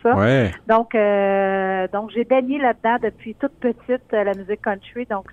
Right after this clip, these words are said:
Speaker 1: c'est, c'est, c'est un mode de vie pour moi.
Speaker 2: C'est ça.
Speaker 1: Et, euh, au cours des dernières années, ben, j'ai fait beaucoup de choses. J'ai fait, j'ai fait des collaborations avec plein d'artistes. Et, euh, là, ben, dans les dernières années, ben, je me concentre, euh, vraiment sur mes, sur mes, euh,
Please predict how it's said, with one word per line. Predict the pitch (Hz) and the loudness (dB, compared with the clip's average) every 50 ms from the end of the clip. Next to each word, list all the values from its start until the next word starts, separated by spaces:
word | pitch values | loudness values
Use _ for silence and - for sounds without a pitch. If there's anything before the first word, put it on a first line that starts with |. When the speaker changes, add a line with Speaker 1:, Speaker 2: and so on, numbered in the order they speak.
| - - | -16 -16
Speaker 1:
c'est, | 185 180 - - | -16 -16 -16 -18
c'est, | - - - - | -20 -20 -20 -20
c'est | - - - 208 | -16 -4 -2 0
un | 208 | 0
mode | 208 220 226 208 - | 2 0 0 2 0
de | 220 | 0
vie | 202 180 180 208 233 | 0 0 -6 -10 -10
pour | - - 226 208 | -2 -2 -2 -2
moi. | 196 196 196 196 220 - - - - - | -2 -2 -2 -2 -4 -6 -14 -20 -18 -8
Speaker 2:
C'est | - 120 101 | -2 -2 -2
ça. | - 107 98 - | 0 0 0 0
Speaker 1:
Et, | 180 180 | 0 0
euh, | 175 175 175 175 175 170 165 165 180 - - | 0 0 0 0 0 0 -2 -4 -8 -10 -8
au | - 190 190 | -8 -8 -6
cours | - - 233 214 | -2 0 0 2
des | - 220 214 | 4 2 4
dernières | 208 208 196 208 208 208 208 202 190 214 | 4 4 2 4 2 2 2 0 2 0
années, | 202 185 190 190 208 214 | -2 0 0 -2 -4 -2
ben, | 190 196 180 | -2 -2 -2
j'ai | 185 190 | -2 -8
fait | - - 202 - | -6 -6 -6 -6
beaucoup | - 226 - - 262 | -6 -12 -6 -6 -8
de | - - | -8 -2
choses. | - 226 196 196 208 233 254 254 240 220 202 180 175 175 | 0 2 2 4 2 0 -2 -4 -4 -2 -2 -2 -2 -4
J'ai | 180 175 | -6 -4
fait, | - 202 190 - 202 185 170 170 | -4 -4 -4 -2 -2 -4 -4 -6
j'ai | 170 170 | -12 -14
fait | - - 202 196 | -8 -8 -4 -4
des | 202 | -2
collaborations | - 214 190 185 185 185 190 180 190 185 - 214 | 0 2 2 2 4 2 2 2 2 -2 -2 -8
avec | 196 202 - - | -8 -8 -10 -6
plein | - 233 240 | -4 -4 0
d'artistes. | - 220 202 - - - - 220 226 - - - - - - - - - - - | 2 0 0 0 -4 -8 -8 -8 -8 -8 -18 -20 -20 -20 -20 -20 -20 -14 -6 -4
Et, | 202 196 196 196 | 0 2 2 2
euh, | 196 185 180 180 180 180 185 | 4 4 2 2 2 0 0
là, | 185 202 214 208 | 0 0 0 2
ben, | 208 202 190 | 0 0 0
dans | 196 190 | 0 -2
les | 190 190 | -2 -4
dernières | - 202 190 185 202 202 196 196 190 - | -2 -2 -2 0 0 0 0 -2 -2 -2
années, | 202 185 180 190 214 208 | -4 -4 -2 -4 -2 -2
ben, | 208 190 | -2 -4
je | - 214 | -2 -4
me | 190 190 | -6 -4
concentre, | - 196 185 185 - - 214 196 202 214 - - 214 | -2 -4 -4 -4 -4 -4 -4 -4 -4 -10 -8 -4 -2
euh, | 190 185 | -2 0
vraiment | 180 190 180 190 208 208 - | -2 -2 -2 -2 -4 -4 -6
sur | - 208 - - | -12 -12 -12 -12
mes, | 190 185 185 180 185 _ _ - | -20 -20 -20 -20 -20 _ _ -14
sur | 196 180 180 180 | -14 -14 -14 -16
mes, | 180 175 175 175 | -16 -12 -10 -8
euh, | 170 165 | -8 -8